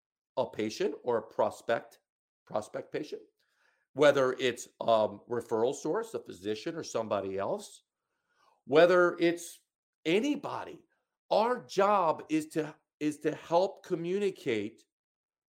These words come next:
what we are, what we're about. And the way to do that is to communicate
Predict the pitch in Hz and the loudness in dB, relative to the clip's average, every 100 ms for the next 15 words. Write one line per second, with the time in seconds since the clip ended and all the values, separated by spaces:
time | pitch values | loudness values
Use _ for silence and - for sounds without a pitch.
0 | _ _ - 123 185 - 139 220 277 277 | _ _ -6 6 6 6 -4 -4 -2 -4
1 | 117 - 139 - 156 214 247 - 123 - | -6 0 2 4 4 4 4 4 0 -2
2 | - _ _ _ - 160 175 165 196 214 | -14 _ _ _ -4 -2 0 2 2 4
3 | 180 117 196 254 208 131 123 139 - - | 2 -2 -6 -2 2 2 0 -4 -10 -4
4 | 185 185 175 165 180 247 226 - 135 151 | -2 -2 -4 -4 -4 -2 -4 -2 -2 -2